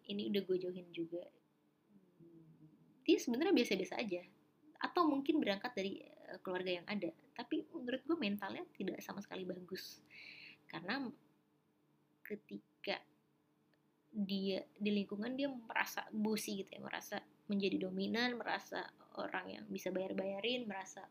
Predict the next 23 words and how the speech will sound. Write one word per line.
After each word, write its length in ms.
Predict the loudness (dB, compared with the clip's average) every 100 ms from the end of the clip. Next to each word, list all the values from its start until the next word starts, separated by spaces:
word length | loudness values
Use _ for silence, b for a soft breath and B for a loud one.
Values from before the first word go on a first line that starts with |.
| -12
orang 180 | -14 -16 -20
yang 160 | -20 -20 _ _ b b b b _ _ _ _ -2
mungkin, 340 | 0 0 0 -4 -6 _ _ _ -2
em, 320 | 0 2 -2 -10 _ _ -6
kur-, 380 | -2 0 -2 -6
kekurangan 640 | -14 -4 2 2 2 -6
teman 240 | -6 -4 -2
yang 120 | -4
tulus 320 | -4 -2 -2 -2
gitu 160 | -4
ya, 160 | -4 -6
gue 120 | -6
bisa 160 | -4 -4
dibilang. 320 | -2 -2 -4 -16 B B B B B B B B B B _
Jadi 300 | -8 -2 -2
seseorang 320 | 0 0 0 -2
ini 240 | -4 -2
ingin 220 | -4 -4
terlihat 380 | -6 -10 -10 -10 -2
kaya 600 | 2 2 4 4 4 2
gitu 160 | -2 -4
secara 280 | -4 -6
finansial 600 | -8 -12 -8 -6 -4 -6